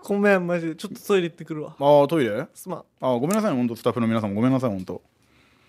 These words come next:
Speaker 2: いやーね、ほんとなんか最近、鉄は、まあ、お腹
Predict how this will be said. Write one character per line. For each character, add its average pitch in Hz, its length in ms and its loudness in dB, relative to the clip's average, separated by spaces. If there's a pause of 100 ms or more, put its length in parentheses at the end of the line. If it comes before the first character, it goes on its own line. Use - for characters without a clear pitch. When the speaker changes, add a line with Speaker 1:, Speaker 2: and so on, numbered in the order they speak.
(680)
Speaker 2:
い - 20 -2
や 123 120 4
ー 117 440 2
ね、 127 80 2
ほ 143 160 2
ん 139 100 2
と 139 100 0
な 131 80 4
ん - 20 2
か 120 80 -2
最 113 340 0
近、 113 420 2
鉄 120 300 -4
は、 113 240 0
ま 127 140 2
あ、 - 20 4
お 123 80 4
腹 143 260 2